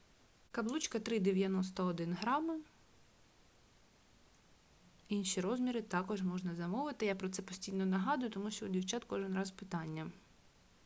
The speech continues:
І ціни. Наступний комплект з ось такими класними кульками. Каблучка дев'ятнадцятий розмір,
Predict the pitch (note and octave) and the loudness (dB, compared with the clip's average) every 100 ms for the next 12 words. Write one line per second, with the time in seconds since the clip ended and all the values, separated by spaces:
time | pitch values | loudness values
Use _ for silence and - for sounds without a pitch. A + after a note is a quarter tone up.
0 | - - - - - - - - - - | -20 -20 -20 -20 -20 -20 -20 -20 -20 -20
1 | - - C4+ - - D#3 D#3 F3 F#3 - | -16 -6 -6 -4 -6 -6 -8 -10 -12 -20
2 | - - - - - - - - - - | -20 -20 -20 -20 -20 -20 -20 -20 -20 -20
3 | - - - - - - - - - - | -20 -20 -20 -20 -20 -20 -20 -20 -20 -20
4 | - - - - - - - - - - | -20 -20 -20 -20 -20 -20 -20 -20 -8 2
5 | G3+ - A#3+ A#3 A3 G3+ F#3+ G#3 A#3+ A3+ | 2 2 0 0 2 0 4 4 4 2
6 | F#3+ F#3+ F#3+ G#3+ G3 F#3+ G3 F#3+ F#3+ F#3 | 0 0 2 2 2 2 0 2 2 2
7 | F#3 G#3+ G3 A#3 A#3+ C4 G#3+ G3+ G#3+ - | 2 0 0 0 0 0 0 2 0 0
8 | F#3+ F#3+ G3 G3+ F#3+ F#3 - F#3+ F3+ E3+ | 2 4 2 2 0 -2 -2 0 0 0
9 | E3+ F#3+ A#3+ | -2 -2 -4